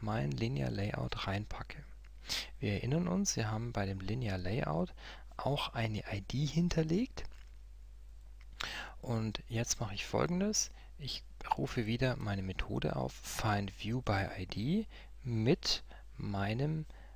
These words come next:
äh, mit meiner I D des Linear Layouts. So, der, ähm, aufmerksame Zuhörer wird jetzt auch schon erkannt haben, dass die Layouts von der Java-Klassenstruktur auch nichts anderes sind wie Views.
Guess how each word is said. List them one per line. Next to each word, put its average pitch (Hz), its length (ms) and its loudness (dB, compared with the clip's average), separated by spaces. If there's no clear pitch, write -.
äh, 107 280 4
mit - 240 -4
meiner 123 300 -2
I 101 80 0
D 117 180 -6
des 135 200 -2
Linear 117 320 2
Layouts. - 640 -2
So, - 300 -4
der, 95 400 2
ähm, 92 520 -4
aufmerksame 101 920 0
Zuhörer 151 840 2
wird - 160 -4
jetzt - 240 -6
auch 98 180 -4
schon - 160 -4
erkannt 101 440 -2
haben, 131 240 0
dass 117 260 -2
die - 120 -4
Layouts 151 920 2
von 104 260 0
der 95 100 0
Java-Klassenstruktur - 1120 2
auch - 180 -10
nichts - 200 -6
anderes 135 380 2
sind 135 200 0
wie 101 160 -2
Views. 110 480 4